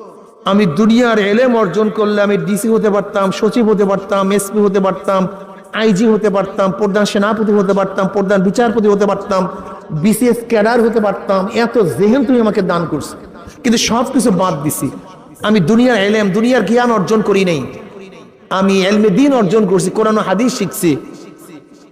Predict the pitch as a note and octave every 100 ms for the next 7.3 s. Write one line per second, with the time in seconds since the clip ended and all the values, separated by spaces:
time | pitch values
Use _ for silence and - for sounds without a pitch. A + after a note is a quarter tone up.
0 | - G3+ A3+ A3 A3+ A3+ A3 A#3 F3+ A3
1 | A3 A3 G#3+ G#3 G#3 G3+ F#3+ F3 F3 -
2 | D3+ - C#3+ - - - - - - -
3 | _ - F#3 G3 G#3 A3+ - G#3 G3+ G#3
4 | A3+ A3 G3+ G3+ F3+ C#3 F#3+ G#3 G3+ G3+
5 | F#3+ G3+ G3 G#3 G#3+ G#3+ G#3 G3 F#3+ E3
6 | - - - D3 C3+ F#3+ G3+ A#3 G3 G3
7 | G3 G3+